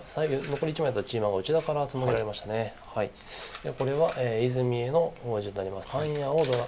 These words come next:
Speaker 1: ーペイコードラ一、五千二百は
Speaker 2: はい。
Speaker 1: 五千八百の上がりとなります。
Speaker 2: これもね、あの、ローワン先に積もってましたけども、
Speaker 1: うん。
Speaker 2: 冷静に場を見た上がりですからね。
Speaker 1: はい。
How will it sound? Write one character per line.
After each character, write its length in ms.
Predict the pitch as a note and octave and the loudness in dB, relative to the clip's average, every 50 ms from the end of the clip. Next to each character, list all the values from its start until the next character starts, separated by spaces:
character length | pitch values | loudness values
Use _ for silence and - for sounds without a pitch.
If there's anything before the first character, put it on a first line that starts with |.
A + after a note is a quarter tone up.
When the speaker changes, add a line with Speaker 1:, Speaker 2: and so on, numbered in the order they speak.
| - - | -2 -2
Speaker 1:
ー 100 | C3 B2 | -2 0
ペ 80 | B2+ B2+ | 2 0
イ 40 | B2 | 2
コ 100 | B2+ C#3+ | 2 2
ー 40 | |
ド 60 | B2+ A2 | 2 2
ラ 60 | G2+ | 0
一、 140 | F#2+ - - | -2 -2 -6
五 60 | A2+ G#2 G#2+ | -4 -4 -4
千 180 | G2 - G#2+ G2+ F#2+ | -4 -4 -6 -6 -4
二 80 | F#2+ | -4
百 240 | F#2 F#2+ F#2+ - B2+ | -4 -4 -2 0 0
は 60 | C3+ | 0
Speaker 2:
は 40 | C3+ | 0
い。 20 | - G#2+ G#2 G2+ - - - | 0 -2 -6 -8 -10 -8 -6
Speaker 1:
五 60 | G#2 | -4
千 200 | G2+ - - G2+ F#2+ F2+ | -4 -4 -4 -4 -6 -6
八 400 | - - - - - - - D#3 | -6 -8 -8 -8 -10 -4 -4 -4
百 160 | D3+ - - F#3+ | -2 0 0 2
の 80 | G3 | 2
上 120 | - - A2+ | 2 2 2
が 100 | G#2+ G#2 | 2 2
り 60 | G#2+ | 2
と 100 | A2 D#3 | 2 2
な 80 | C#3+ B2 | 2 2
り 100 | A2 G#2+ | 2 2
ま 80 | G#2 G#2+ | 0 -2
す。 260 | - - - - - - - - - - - - - - - - - - - - - | -2 -4 -10 -12 -14 -14 -14 -14 -14 -12 -12 -14 -14 -14 -16 -16 -14 -14 -12 -8 -2
Speaker 2:
こ 40 | - - - E3 | 0 2 4 4
れ 500 | E3 E3 F3 F#3 F#3+ F#3 - - D3 C#3 | 4 4 4 4 4 4 4 4 4 6
も 80 | C#3+ | 6
ね、 80 | C#3+ C#3 C3+ C#3 C#3 - - | 6 6 6 6 4 2 2
あ 80 | C#3+ | 2
の、 20 | D#3 | 4
ロ 40 | E3 | 6
ー 40 | E3+ | 6
ワ 60 | D#3 | 4
ン 40 | C3+ | 4
先 160 | - G#2 - | 2 -2 -4
に 140 | G#2+ G2+ G2 | -4 -4 -4
積 160 | G2+ - C3+ | -4 -4 -2
も 100 | C3+ C#3 | -2 -2
っ 20 | |
て 120 | C#3 - G#2+ | -2 -2 -2
ま 160 | A2 A#2+ B2 | -2 -2 -2
し 100 | - - | -2 -4
た 60 | G#2 | -4
け 100 | F2+ F#2+ | -6 -6
ど 140 | F#2+ G#2 A2 | -4 -2 4
も、 260 | C#3 E3 F3+ B2+ G2+ | 6 8 8 8 6
Speaker 1:
う 40 | D3 | 4
ん。 440 | C#3+ C3+ C3+ C3 B2 A#2 A2+ G#2+ G2+ | 0 0 2 2 2 2 0 0 0
Speaker 2:
冷 100 | - C3 | 0 0
静 160 | B2+ - C3 | 0 0 0
に 100 | B2 B2 | 0 2
場 160 | A#2 A#2+ A#2+ | 4 6 6
を 80 | A#2 A2+ | 8 6
見 100 | A2+ A2 | 4 0
た 140 | - - G#2+ | -2 -4 -4
上 80 | G2 | -4
が 60 | F#2 F2+ | -4 -6
り 80 | - A2+ | -8 -8
で 100 | F#2+ F#2 | -10 -10
す 120 | - - | -10 -12
か 180 | - - - - | -12 -10 -8 -6
ら 100 | C3 C#3 | -4 -4
ね。 60 | C#3 | -4
Speaker 1:
は 200 | B2+ A#2 A2+ A2 | -2 -2 0 0
い。 40 | G#2 | 0